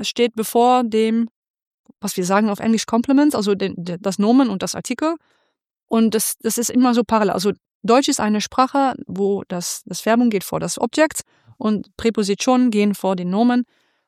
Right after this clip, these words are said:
Und das hat zum Beispiel Englisch auch und es hat, äh, Niederländisch auch und es haben ganz viele Sprachen. Ähm, und das können wir dann im Kontrast bringen mit zum Beispiel Japanisch, wo das genau umgekehrt ist. Also beim, im Japanisch in einem Hauptsatz ist, äh, das Verb ist am Ende,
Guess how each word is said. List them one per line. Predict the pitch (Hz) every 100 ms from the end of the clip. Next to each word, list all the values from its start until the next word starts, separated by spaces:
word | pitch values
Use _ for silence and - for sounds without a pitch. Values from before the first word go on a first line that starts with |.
| -
Und | 220 233 208
das | 190 190
hat | 190
zum | - - - 175
Beispiel | 175 165
Englisch | 190 180 214
auch | 294 294
und | 208
es | 190 190
hat, | 185 - -
äh, | 190
Niederländisch | 196 190 180 -
auch | 262 240
und |
es | 226 214
haben | 208
ganz | 214 330
viele | - 196
Sprachen. | - - 180 285 _ _ _ _ _ _ -
Ähm, | 208 202 208 -
und | 220
das | 208
können | - 269
wir | 247 214
dann | 202
im | 196 185 -
Kontrast | 196 - 311 - -
bringen | 214 214
mit | 208 - - 196
zum | -
Beispiel | 190 - 180
Japanisch, | 170 220 269 294 - - _ -
wo | 220
das | 226 -
genau | 220 220
umgekehrt | 233 196 - - -
ist. | -
Also | - 190 190
beim, | 175 170 -
im | 190 170
Japanisch | 165 247 269 -
in | 180
einem | 185
Hauptsatz | 196 233 - 208 -
ist, | - - -
äh, | 180 175 180 139
das | 135 -
Verb | 208 220 208
ist | -
am | 170
Ende, | 214 226 220